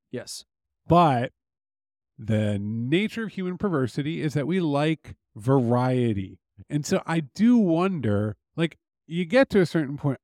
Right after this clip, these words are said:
Speaker 2: I don't think there's actually room in the world for a whole lot more Marvel movies. Like, the new ones aren't doing that great comparatively.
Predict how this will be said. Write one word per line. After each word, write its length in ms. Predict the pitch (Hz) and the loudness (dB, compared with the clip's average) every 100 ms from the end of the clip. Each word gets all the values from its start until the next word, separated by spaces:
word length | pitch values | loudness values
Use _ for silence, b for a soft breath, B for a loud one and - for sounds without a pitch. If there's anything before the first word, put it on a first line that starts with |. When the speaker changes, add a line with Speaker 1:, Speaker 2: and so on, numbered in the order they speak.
| _ - | _ -2
Speaker 2:
I 160 | 247 | 2
don't 220 | 339 349 | 4 2
think 260 | - 214 185 | 0 -4 0
there's 200 | 170 147 - | 0 0 -2
actually 400 | 156 151 - 127 | -4 -2 -2 0
room 360 | 117 123 139 123 | 2 2 2 2
in 80 | |
the 100 | 113 | 0
world 260 | 107 107 101 | 0 0 -2
for 220 | - 110 | -6 -10
a 60 | 107 | -10
whole 420 | - - 123 110 | -10 -4 0 2
lot 220 | 107 98 110 | 0 -4 -10
more 200 | 101 92 | -10 -10
Marvel 360 | 92 95 90 | -10 -10 -10
movies. 380 | 104 160 170 151 | -12 -14 -14 -6
Like, 120 | 202 - | -4 0
the 100 | 190 | 2
new 200 | 226 240 | 4 4
ones 280 | 180 131 | 2 0
aren't 340 | - 147 143 107 | -4 -8 -8 -4
doing 280 | 123 110 98 | 0 0 -2
that 340 | 92 - 107 | -8 -12 -10
great 280 | 107 90 - _ _ _ | -10 -10 -16 _ _ _
comparatively. 720 | - 113 95 90 90 - 98 | -8 -6 -6 -8 -10 -16 -20